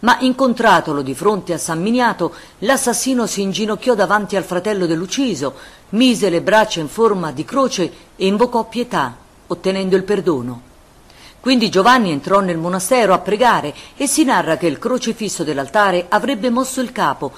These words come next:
spingendolo a rimanere nel convento. Scontratosi con il proprio abate, che era simoniaco, lasciò il convento e nel milletrentasei, dopo varie peregrinazioni,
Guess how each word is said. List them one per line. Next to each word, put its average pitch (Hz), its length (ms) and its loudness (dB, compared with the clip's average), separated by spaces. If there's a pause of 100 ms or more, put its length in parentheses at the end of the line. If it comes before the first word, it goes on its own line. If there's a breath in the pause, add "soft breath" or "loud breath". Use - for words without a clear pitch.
(140 loud breath)
spingendolo 180 760 0
a 151 40 -4
rimanere 185 500 -2
nel 185 160 -4
convento. 147 760 -2 (360 loud breath)
Scontratosi 202 840 2
con 175 200 -2
il 165 120 -4
proprio 175 400 0
abate, 165 440 2
che 139 220 -4
era 170 160 2
simoniaco, 165 720 -4 (240 loud breath)
lasciò 214 420 2
il 247 120 0
convento 156 640 -2 (240 loud breath)
e 190 100 0
nel 190 220 2
milletrentasei, 202 880 0
dopo 165 240 0
varie 165 420 2
peregrinazioni, 165 1200 -2